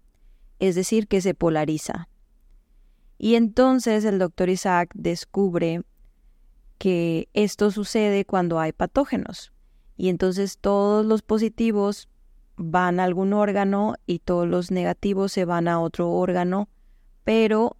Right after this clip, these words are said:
en una estructura o en un esquema específico. Y él empieza a investigar y a darse cuenta, a descubrir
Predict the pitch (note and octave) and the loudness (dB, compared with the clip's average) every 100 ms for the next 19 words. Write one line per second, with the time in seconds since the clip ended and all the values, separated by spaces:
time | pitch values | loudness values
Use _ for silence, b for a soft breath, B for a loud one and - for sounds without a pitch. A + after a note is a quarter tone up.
0 | _ - G3 F#3+ F#3+ F#3+ G3 G3+ G3 G3+ | _ -4 0 0 0 0 0 0 0 -2
1 | G3+ - F#3 F3+ - G#3 G3+ G3 F#3+ F3+ | -4 -6 -8 -8 -2 2 2 2 0 0
2 | F3+ F3+ F#3 - - F#3+ F#3 G3 - F3 | 0 0 -2 -4 -2 0 0 -2 -4 -6
3 | - D#3+ D#3 E3 D#3 - - - - _ | -6 -6 -6 -6 -6 -10 -12 -16 -18 _
4 | - - - - F#3 G3 G#3 A#3+ B3 G#3+ | -20 -20 -20 -10 -4 2 4 6 4 4
5 | G3 G3 F#3+ F#3 F#3 - _ _ F3 E3 | 2 0 0 -2 -2 -6 _ _ -2 -2
6 | D#3+ - - - _ F3+ E3+ E3+ - D#3+ | -4 -8 -20 -20 _ -2 0 -2 -2 0
7 | F#3 F#3+ F#3 F#3 E3 D#3+ F3+ F3+ - F#3 | 2 2 2 0 0 -2 -4 -8 -2 0
8 | F3+ E3+ E3+ E3+ E3 D#3+ - D#3+ E3+ F3 | 2 0 0 0 -2 -6 -6 -2 0 0
9 | F#3+ | -2